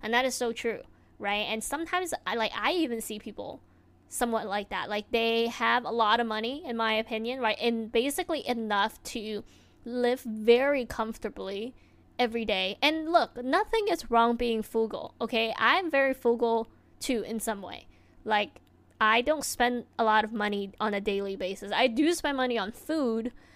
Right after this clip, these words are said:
because food honestly gives me a lot of joy. <laughs> But, like, I don't lavishly spend on anything and everything, even though if I have the money.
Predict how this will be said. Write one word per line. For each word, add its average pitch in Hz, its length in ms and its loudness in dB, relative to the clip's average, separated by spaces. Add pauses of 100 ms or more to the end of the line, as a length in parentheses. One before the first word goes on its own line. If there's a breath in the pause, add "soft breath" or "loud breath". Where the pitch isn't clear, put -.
(140 loud breath)
because 214 440 0
food 285 420 2
honestly 240 460 0
gives 226 280 -4
me 226 140 -2
a 220 60 0
lot 202 180 -2
of 233 100 -6
joy. 233 720 2
<laughs> - 60 -14 (380 loud breath)
But, 240 160 2
like, 233 280 4
I 233 320 4
don't 233 540 -2
lavishly 226 600 4
spend 208 320 -4
on 196 160 -6
anything 208 400 -4
and - 80 -8
everything, 202 340 -2
even 359 280 2
though 330 100 8
if 269 100 2
I 226 80 0
have 208 220 -8
the 208 80 -12
money. 175 260 -12